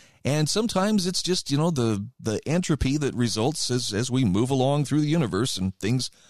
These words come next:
start to fall apart. But there's always that little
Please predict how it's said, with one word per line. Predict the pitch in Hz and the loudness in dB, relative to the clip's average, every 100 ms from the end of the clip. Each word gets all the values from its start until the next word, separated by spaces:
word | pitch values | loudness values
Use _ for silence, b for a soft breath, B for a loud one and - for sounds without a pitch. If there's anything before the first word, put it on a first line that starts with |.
| b - | b -8
start | - 117 139 | -2 -2 -2
to | |
fall | 127 113 113 | -2 0 0
apart. | - 190 95 - _ _ _ _ _ _ _ _ _ _ _ _ _ _ _ _ _ _ _ _ _ _ _ _ _ - | 0 -2 -2 -10 _ _ _ _ _ _ _ _ _ _ _ _ _ _ _ _ _ _ _ _ _ _ _ _ _ -4
But | 120 | 0
there's | 123 - | 0 0
always | 143 196 220 214 | 0 2 2 0
that | 151 135 | -2 -4
little | 110 131 180 208 | -2 0 2 0